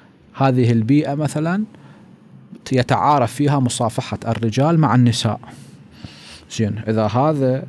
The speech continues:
يتصافح مع النساء، هو شرعًا لا يجوز. من طرف آخر يقولون: "هذا خلاف اللياقة، خلاف الآداب الاجتماعية، خلاف، مثلًا، احترام الآخر، هذا تحقير للمرأة، هذا كذا كذا"، من هذه الشعارات التي تطلق.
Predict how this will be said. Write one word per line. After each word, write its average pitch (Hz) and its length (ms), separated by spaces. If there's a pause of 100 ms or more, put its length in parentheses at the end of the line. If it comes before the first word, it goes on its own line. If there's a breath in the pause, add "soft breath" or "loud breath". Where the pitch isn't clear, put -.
(100)
يتصافح 139 560
مع 113 180
النساء، 110 460
هو 113 120 (180)
شرعًا 113 320
لا 160 220
يجوز. 131 500 (2000 loud breath)
من 135 180
طرف 165 320
آخر 160 420
يقولون: 143 320
"هذا 135 240
خلاف 127 400
اللياقة، 117 540
خلاف 117 380
الآداب 113 480
الاجتماعية، 110 960 (440 loud breath)
خلاف، 120 440
مثلًا، 117 500
احترام 120 480
الآخر، 113 640
هذا 113 220
تحقير 117 500
للمرأة، 117 640
هذا 113 140
كذا 127 360
كذا"، 156 300
من 185 140
هذه 165 200
الشعارات 139 560
التي 123 280
تطلق. 120 540